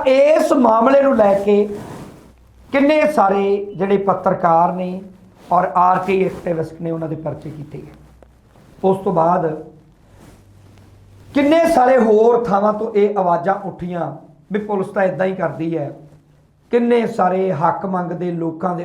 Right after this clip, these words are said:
ਉੱਪਰ ਜਿਹੜੇ ਆ ਉਹ, ਅ, ਇਸ ਤਰ੍ਹਾਂ ਦੇ ਪਰਚੇ ਪਾਏ ਗਏ ਜਿਹੜੇ ਵਾਜਬ ਨਹੀਂ ਸਨ,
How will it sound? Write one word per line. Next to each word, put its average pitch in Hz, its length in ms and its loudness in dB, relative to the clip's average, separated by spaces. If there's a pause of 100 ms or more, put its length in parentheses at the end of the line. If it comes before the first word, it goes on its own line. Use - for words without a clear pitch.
ਉੱਪਰ 156 320 -4 (1700)
ਜਿਹੜੇ 180 240 2
ਆ 165 60 2
ਉਹ, 165 580 -2 (720)
ਅ, 170 400 0
ਇਸ 190 180 0
ਤਰ੍ਹਾਂ 233 220 4
ਦੇ 220 80 2
ਪਰਚੇ 202 380 0
ਪਾਏ 190 360 2
ਗਏ 165 280 2 (560)
ਜਿਹੜੇ 190 560 -2 (340)
ਵਾਜਬ 196 360 2
ਨਹੀਂ 202 220 -2
ਸਨ, 185 340 -6